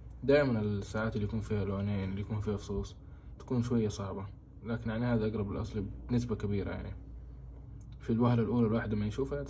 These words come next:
صعب إنه يفرق إنها تقليد. طيب نيجي للاختلاف اللي بعده، الاختلاف اللي بعده اللي هو نفس شعار رولكس. شايفين الدائرة تحت، الدائرة اللي في شعار رولكس تحت كذا يجي شكلها في الأصلي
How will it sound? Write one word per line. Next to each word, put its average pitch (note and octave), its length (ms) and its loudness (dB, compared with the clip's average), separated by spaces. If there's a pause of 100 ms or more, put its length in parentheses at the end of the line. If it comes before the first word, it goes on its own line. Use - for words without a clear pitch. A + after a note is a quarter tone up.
(220)
صعب A2 360 -2
إنه A2+ 140 2
يفرق G#2+ 360 2
إنها G2 760 -2
تقليد. F#2 360 -2 (960)
طيب A#2+ 200 4
نيجي B2 180 6
للاختلاف A#2 480 4
اللي G2+ 120 2
بعده، F#2+ 200 -2
الاختلاف G#2+ 400 0
اللي G#2+ 120 2
بعده A#2+ 200 6
اللي A2 120 4
هو A2+ 120 4
نفس A#2 200 0
شعار G2+ 260 0
رولكس. G2 400 -4 (640)
شايفين A#2 280 4
الدائرة A2 420 6
تحت، A#2 320 0 (220)
الدائرة G2+ 540 0 (160)
اللي G#2+ 120 -6
في G#2+ 80 -2
شعار G#2+ 220 -2
رولكس - 320 0
تحت A#3+ 240 0 (1160)
كذا A#2+ 180 6
يجي G#2 140 4
شكلها G2+ 300 -2
في G2 80 -4
الأصلي G2 340 -6